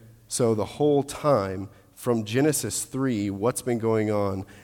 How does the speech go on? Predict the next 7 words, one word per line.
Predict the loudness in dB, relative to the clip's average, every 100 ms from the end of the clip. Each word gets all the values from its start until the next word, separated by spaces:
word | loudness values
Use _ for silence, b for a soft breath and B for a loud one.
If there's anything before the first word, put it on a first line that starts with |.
| B
is | -2 0
that | -4 -4
God | 0 2 4 2 0
has | -2 -2
been | -2 -4
pursuing | -4 -6 -2 0 2 2 2 2 2
man. | 2 2 0 -4 -6